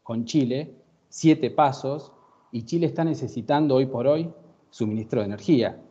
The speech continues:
Y ese suministro de energía tranquilamente lo puede dar Neuquén. Por eso es muy importante también el buen diálogo con otros países, la, las inversiones concretas, el diálogo con,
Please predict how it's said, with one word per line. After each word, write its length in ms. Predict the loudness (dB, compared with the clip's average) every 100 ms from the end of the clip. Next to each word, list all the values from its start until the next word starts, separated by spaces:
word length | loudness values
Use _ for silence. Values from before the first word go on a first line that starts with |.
| _ _ -2
Y 160 | 2
ese 240 | 2 0 -4
suministro 380 | -2 0 0
de 60 | 0
energía 260 | 0 0 0
tranquilamente 540 | 0 2 2 2 2
lo 100 | 0
puede 160 | 0 0
dar 100 | -2
Neuquén. 460 | -4 -2 -2 -4 -12 _ _ _
Por 120 | -4 -2
eso 100 | 2
es 80 |
muy 80 | 2
importante 420 | 2 2 2 2
también 540 | 2 0 0 0 -2 -10 _ -8
el 100 | -2
buen 160 | 2 4
diálogo 280 | 6 4 2
con 120 | -4
otros 180 | -8 -6
países, 640 | -4 -2 -2 -6 -8 -12 _ _ _
la, 220 | -2 -2 -2
las 200 | -6 -4
inversiones 380 | -2 0 0 2
concretas, 580 | 0 2 2 2 -2 -4
el 80 | 0
diálogo 280 | 2 2
con, 380 | -2 -6 -6 -12